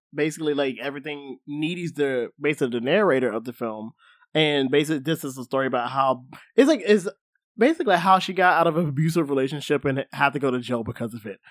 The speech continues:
And man, I feel for Needy at the end of this because it's like, everything that she does, it's basically out of, like, it's almost like this, like, cry to wolf situation, except she was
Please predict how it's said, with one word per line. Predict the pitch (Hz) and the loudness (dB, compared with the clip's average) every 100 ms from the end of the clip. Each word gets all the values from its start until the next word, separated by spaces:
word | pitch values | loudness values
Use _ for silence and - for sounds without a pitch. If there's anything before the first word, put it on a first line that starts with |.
| - - - | -20 -16 2
And | 170 170 165 135 110 - _ _ | 4 6 4 2 -2 -10 _ _
man, | 135 127 123 120 110 104 120 _ _ _ _ _ _ _ _ _ _ _ _ - | -4 0 0 0 -6 -10 -16 _ _ _ _ _ _ _ _ _ _ _ _ 0
I | 180 | 0
feel | - 147 147 | 4 4 4
for | - 147 | 2 -4
Needy | 131 123 123 113 | -2 -4 -4 -2
at | 123 | -4
the | 123 | -4
end | 123 127 | -4 -2
of | |
this | 131 127 | -4 -6
because | 131 139 131 | -4 -4 -4
it's | 127 | -4
like, | 123 - - _ _ | -6 -8 -20 _ _
everything | 160 208 208 226 202 185 185 160 120 120 _ _ - | 2 2 2 -6 -2 -2 0 -2 -4 -10 _ _ -6
that | 143 120 | -6 -6
she | - 165 | -10 -10
does, | 139 127 139 117 107 - _ _ _ _ | -6 -4 -4 -4 -8 -14 _ _ _ _
it's | 160 139 - | -10 -10 -8
basically | 156 151 143 156 151 - | -4 -4 -6 -4 -4 -2
out | 131 139 | -2 0
of, | 139 131 | 0 -2
like, | 123 120 _ _ _ _ _ _ _ _ _ | -6 -8 _ _ _ _ _ _ _ _ _
it's | 156 | -2
almost | 160 156 | 0 -2
like | 147 | -4
this, | 147 131 | -6 -2
like, | 135 117 - _ | -2 -4 -12 _
cry | - 147 143 | -4 0 2
to | 131 | 0
wolf | 123 127 | -2 -2
situation, | 143 127 123 120 131 | -6 -4 -6 -4 -6
except | 127 - 127 - | -6 -4 -6 -6
she | - | -2
was | 156 | -2